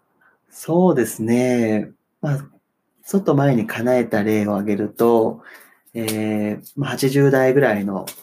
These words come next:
えー、男性で、で、まあ、心臓に病気を抱えていて、あとは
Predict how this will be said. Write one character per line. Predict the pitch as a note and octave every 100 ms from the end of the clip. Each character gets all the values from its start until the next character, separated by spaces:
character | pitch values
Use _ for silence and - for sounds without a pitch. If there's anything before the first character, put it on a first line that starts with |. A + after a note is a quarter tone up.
| -
え | F#2+ F#2
ー、 |
男 | G#2+ G#2+ G#2
性 | - G#2 G2
で、 | G2+ G#2 G2 - _ _ _ _ -
で、 | C#3+ C#3 C3+ C3+ C3+ C3+ - _ _ _ _
ま | C3+
あ、 |
心 | B2+ C3+ C3+
臓 | C3 B2+
に | B2 A2+
病 | A#2 A2+
気 | A2
を |
抱 | A2 - G#2+
え |
て | G#2+ G#2+
い | G#2
て、 | - G2 F#2+ - _ _ _
あ | -
と | E3
は | A2+ G#2